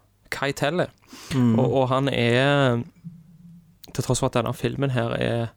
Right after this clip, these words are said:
Speaker 1: ganske dårlig, da,
Speaker 2: <laughs>
Speaker 1: og han har også veldig dårlig materiale å jobbe med i utgangspunktet,
Speaker 2: Mm.
Speaker 1: så, så er han god, da. Eh,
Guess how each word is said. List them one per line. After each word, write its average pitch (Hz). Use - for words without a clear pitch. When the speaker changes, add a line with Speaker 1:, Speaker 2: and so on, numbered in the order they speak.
Speaker 1:
ganske 127
dårlig, 123
da, 156
Speaker 2:
<laughs> 151
Speaker 1:
og 131
han 127
har 127
også 123
veldig 123
dårlig 127
materiale 127
å 123
jobbe 120
med 131
i 123
utgangspunktet, 127
Speaker 2:
Mm. 127
Speaker 1:
så, -
så 135
er 135
han 147
god, 170
da. -
Eh, 123